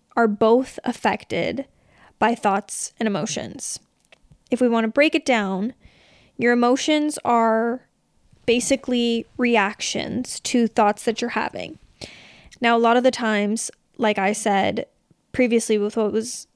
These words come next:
going on with me, your thoughts can be very unconscious,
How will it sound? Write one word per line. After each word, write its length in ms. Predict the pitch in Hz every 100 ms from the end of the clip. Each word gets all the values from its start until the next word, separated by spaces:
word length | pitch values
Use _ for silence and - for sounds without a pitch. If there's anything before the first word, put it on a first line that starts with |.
| _
going 240 | - 220 208
on 100 | 196
with 180 | 185 262
me, 440 | 285 247 226 254 - - - -
your 140 | 254 247
thoughts 500 | 233 220 - - -
can 200 | - 240
be 100 | 233
very 320 | 226 226 214
unconscious, 1200 | 233 226 - - 247 247 - 208 254 - - -